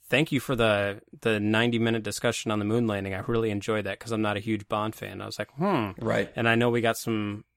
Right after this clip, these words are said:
Speaker 1: complaints to some degree.
Speaker 2: The, from the Bond
Speaker 1: Yeah.
Speaker 2: people.
Speaker 1: That we didn't spend enough time on Bond, so.
Speaker 2: Now you know, yeah. Yeah.
Speaker 1: So I think we need to find our, I mean, do you have
Speaker 2: So
Speaker 1: any
Speaker 2: there's a middle spot
Speaker 1: Yeah, that we gotta
Speaker 2: somewhere.
Speaker 1: find. And,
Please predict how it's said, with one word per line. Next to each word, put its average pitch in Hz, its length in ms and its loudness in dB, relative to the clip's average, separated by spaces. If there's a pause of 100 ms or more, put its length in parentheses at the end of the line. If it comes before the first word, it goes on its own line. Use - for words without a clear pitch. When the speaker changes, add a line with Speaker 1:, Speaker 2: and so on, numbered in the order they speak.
(1000)
Speaker 1:
complaints 110 480 -4
to 110 100 -4
some 107 180 -4
degree. 104 280 -4
Speaker 2:
The, 117 100 0
from 117 200 4
the 113 60 2
Bond 117 260 6
Speaker 1:
Yeah. 143 200 8
Speaker 2:
people. 104 260 -4 (680)
Speaker 1:
That 107 200 0
we 104 240 -4
didn't 110 260 -4
spend 107 200 -8
enough 101 200 -6
time 101 240 -6
on 95 140 -6
Bond, 95 400 -12
so. - 200 -12
Speaker 2:
Now 107 120 -2
you 104 100 0
know, 101 200 2
yeah. 98 180 -2 (500)
Yeah. - 100 -8 (580)
Speaker 1:
So - 120 -2
I 226 40 2
think 247 100 0
we 208 80 2
need 175 80 4
to 131 40 0
find 113 240 -2
our, 110 200 -2
I 123 80 0
mean, 123 120 2
do 127 60 -2
you 139 60 2
have 147 140 2
Speaker 2:
So 160 40 2
Speaker 1:
any 160 80 4
Speaker 2:
there's 151 140 6
a 160 60 6
middle 139 280 10
spot 123 260 4
Speaker 1:
Yeah, 107 200 2
that 113 120 -6
we 123 60 0
gotta 120 100 6
Speaker 2:
somewhere. 107 240 4
Speaker 1:
find. 104 100 -4 (400)
And, 170 160 2